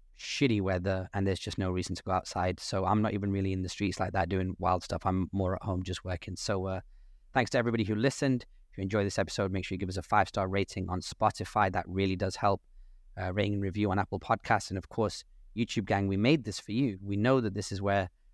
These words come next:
a lot of our consumption is. And so please hit that subscribe button. We've seen the numbers go up again recently. We really appreciate it. Leave us a comment if you found this valuable. And do me a favor, especially do that for us. Especially give us some sort of engagement on our big platforms.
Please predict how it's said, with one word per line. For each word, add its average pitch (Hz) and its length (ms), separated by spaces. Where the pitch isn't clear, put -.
a 104 40
lot 104 160
of 98 100
our 98 100
consumption 95 560
is. 127 260
And 98 180
so 95 520
please 117 220
hit 107 100
that 98 140
subscribe 92 440
button. 92 320
We've 92 140
seen 113 180
the 101 60
numbers 98 260
go 104 100
up - 140
again 95 320
recently. 95 480
We 92 120
really 92 200
appreciate - 540
it. 92 120
Leave 104 180
us 104 60
a 95 40
comment 98 260
if - 100
you - 40
found 95 240
this - 260
valuable. 95 500
And 98 220
do 143 120
me 131 160
a 101 40
favor, 101 400
especially - 680
do 95 180
that 90 180
for 87 200
us. 90 260
Especially - 460
give 104 160
us 104 80
some 110 120
sort - 160
of 98 40
engagement 92 420
on 92 80
our 90 80
big 90 180
platforms. 120 580